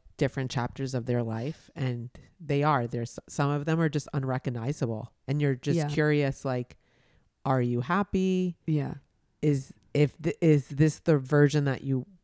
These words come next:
Speaker 1: want to
Speaker 2: Want it to be?
Speaker 1: be? And I could support that. And then
Speaker 2: Either
Speaker 1: obviously our friendship changes as a result, but
Speaker 2: And none of my, th-, this isn't a close friend of mine at all, but, like, you, 'cause I have friends who,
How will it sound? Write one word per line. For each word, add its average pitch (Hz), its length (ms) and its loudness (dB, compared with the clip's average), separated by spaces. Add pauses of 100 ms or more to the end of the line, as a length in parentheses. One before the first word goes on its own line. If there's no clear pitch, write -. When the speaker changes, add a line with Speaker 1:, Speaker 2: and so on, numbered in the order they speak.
(400)
Speaker 1:
want 127 320 -6
to 160 80 0
Speaker 2:
Want 165 140 2
it - 60 4
to 147 40 6
be? 196 460 6
Speaker 1:
be? 226 80 -10 (180)
And 151 240 0
I 139 120 2
could 135 240 -2
support 139 460 0
that. 180 220 2
And 139 100 2
then - 80 4
Speaker 2:
Either - 100 4
Speaker 1:
obviously 143 360 2
our 131 200 -2
friendship - 420 -2
changes 131 380 -4
as 123 120 0
a 120 60 -2
result, 123 560 -2
but 131 240 -2 (220)
Speaker 2:
And 214 100 0
none 233 160 4
of 269 80 2
my, 220 200 4
th-, 160 300 4
this 180 200 0
isn't 156 280 0
a 135 80 -4
close 139 360 -6
friend 131 180 -4
of 123 80 -8
mine 110 160 -8 (300)
at 135 160 -4
all, 95 240 -4
but, - 220 -2
like, 156 260 -2
you, 208 540 2 (520)
'cause 175 140 2
I 202 80 2
have 208 160 0
friends 160 340 -2
who, 139 260 -4